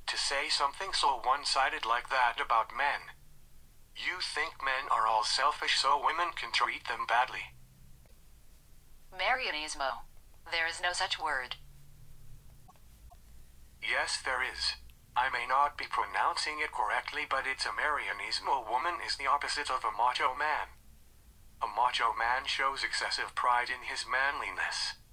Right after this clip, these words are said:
Speaker 1: A Marianismo woman shows excessive pride in being a woman and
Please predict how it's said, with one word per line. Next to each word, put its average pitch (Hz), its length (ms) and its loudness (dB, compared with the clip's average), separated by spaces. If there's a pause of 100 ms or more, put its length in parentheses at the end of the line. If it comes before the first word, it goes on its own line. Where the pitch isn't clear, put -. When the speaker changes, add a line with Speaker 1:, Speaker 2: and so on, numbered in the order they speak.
(640)
Speaker 1:
A 120 60 0
Marianismo 113 960 -2
woman 131 320 0
shows 117 400 2
excessive 113 480 -2
pride 139 320 4
in 135 160 -2
being 135 320 -4
a 123 80 2
woman 123 500 -2
and 107 140 0